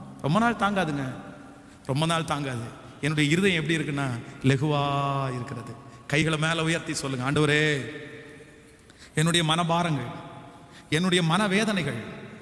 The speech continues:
எல்லாவற்றையும் இறக்கி வைக்கிறதற்கு, தகப்பனே, எனக்கு ஒரு கிருபை தாங்க. என்னுடைய மனதில் இருக்கிற அழுத்துகிற காரியத்தை எடுத்து போடுறதுக்கு பலன் தாரும்."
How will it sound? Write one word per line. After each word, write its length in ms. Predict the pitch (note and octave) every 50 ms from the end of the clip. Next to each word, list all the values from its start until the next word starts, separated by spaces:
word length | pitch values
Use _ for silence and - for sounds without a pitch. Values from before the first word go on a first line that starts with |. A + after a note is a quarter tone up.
| - - - - - - - - -
எல்லாவற்றையும் 1120 | - C3 C#3+ D#3 D#3+ E3 E3+ E3+ F3 F3 F#3 F#3 F#3+ G3 G3 F#3+ G3 G3 F#3 F3 D#3+ D3
இறக்கி 260 | D3 D3+ F3+ E3 F3
வைக்கிறதற்கு, 720 | D#3+ D3 C#3 - C#3 C3+ C3 B2 A2+ - C3+ A#2 A2+ G#2+ G#2 - - - - - - - - - - -
தகப்பனே, 680 | - C3+ C#3+ C#3+ - D#3 D3+ D3+ D#3 D#3 E3+ E3 D3+ C3+ A#2+ A2 - - - - - - - - - - - - - -
எனக்கு 220 | C#3 C#3+ D3+ C#3
ஒரு 220 | D#3 D3 D3 C#3 C3
கிருபை 360 | - - F3+ F#3 F3+ E3+ D3
தாங்க. 360 | - C#3+ B2+ C3 B2 A#2 A2+ A2+ - - - - - - - - - -
என்னுடைய 280 | - C3 C3+ C#3 C3+ C3
மனதில் 280 | C#3+ E3 G3 G3+ G3 F3
இருக்கிற 500 | E3 D3+ E3 E3+ D#3+ F3 D#3+ C#3+ C3+ B2 - - -
அழுத்துகிற 520 | D#3 F#3+ A3+ G#3+ - G3+ G#3+ B3 A3+ A3 -
காரியத்தை 520 | - F3 F3+ G3 G3 G3 E3+ - - C#3+ B2+ A#2+ A2+ A2 G2+ - - - - - - - - - - -
எடுத்து 340 | - A#2+ C3 D3+ D#3 - E3+
போடுறதுக்கு 400 | C#3 D3 D3+ C#3+ C#3 C#3 C3+ C#3
பலன் 340 | B2 A#2+ B2+ C3 B2+ B2 A#2
தாரும்." 340 | - A#2 - - - -